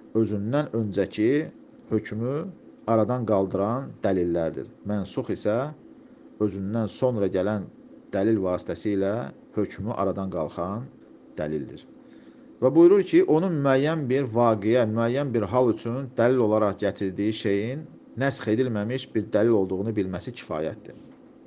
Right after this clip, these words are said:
Müctəhid Quran və sünnə elmlərindən sayılan nasix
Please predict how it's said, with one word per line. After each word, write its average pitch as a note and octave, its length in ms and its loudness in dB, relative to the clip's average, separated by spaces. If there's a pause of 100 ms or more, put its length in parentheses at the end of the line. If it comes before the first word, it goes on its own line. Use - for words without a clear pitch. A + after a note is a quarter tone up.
(600)
Müctəhid E3 520 4
Quran E3 280 2
və D3 120 2
sünnə D3 360 -2
elmlərindən A#2+ 720 2
sayılan A#2 560 0
nasix C#3 460 -4